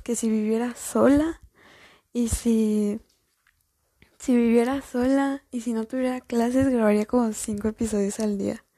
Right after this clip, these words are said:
Pero... y si no tuviera clases. <laughs> Pero, pues, eso no es una realidad. Entonces, aproveché este lindo espacio para poder hablar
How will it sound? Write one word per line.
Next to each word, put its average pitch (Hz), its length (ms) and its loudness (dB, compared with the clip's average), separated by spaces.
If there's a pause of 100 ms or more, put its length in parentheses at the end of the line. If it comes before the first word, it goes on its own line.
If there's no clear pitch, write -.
(760)
Pero... 262 440 6 (920)
y 247 100 0
si 240 100 0
no 233 120 4
tuviera 269 320 6
clases. - 560 -10
<laughs> - 1500 4
Pero, 294 600 -2
pues, 226 220 -2
eso 247 340 0
no 254 140 0
es 294 160 -2
una 311 200 4
realidad. 208 640 0
Entonces, 226 720 -6 (460)
aproveché 233 760 2
este 254 580 -4 (360)
lindo 262 260 -2
espacio 294 680 -4 (340)
para 226 440 0
poder 214 340 -2
hablar 220 380 -2